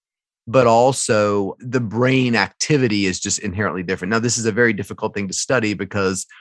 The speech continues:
it's difficult to get a kid to wear a Fitbit when they're inside of a mother's uterus. But, you know, we can look at these types of things, and relatively early on in the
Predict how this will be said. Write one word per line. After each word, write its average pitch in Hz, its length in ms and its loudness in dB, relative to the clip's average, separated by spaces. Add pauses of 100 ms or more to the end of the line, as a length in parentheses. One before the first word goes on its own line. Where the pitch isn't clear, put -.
(360)
it's - 120 -14
difficult 101 420 -4
to 92 60 -12
get 98 160 2
a 95 100 -2 (120)
kid 113 180 0
to 101 80 0
wear 98 200 4
a 90 40 0
Fitbit 107 420 0
when 98 180 -2
they're 98 120 2
inside 95 360 0
of 90 100 -2
a 90 160 2 (240)
mother's 98 360 0
uterus. 104 440 0
But, - 240 0 (360)
you 160 80 0
know, 139 120 4
we 147 180 2
can 139 320 0
look 151 180 0
at - 120 -4
these 117 180 -2
types 104 300 0
of 104 100 -10
things, 113 560 0
and 110 480 0
relatively 127 720 -2
early 123 320 2
on 110 640 2 (400)
in 107 220 -4
the 90 360 -2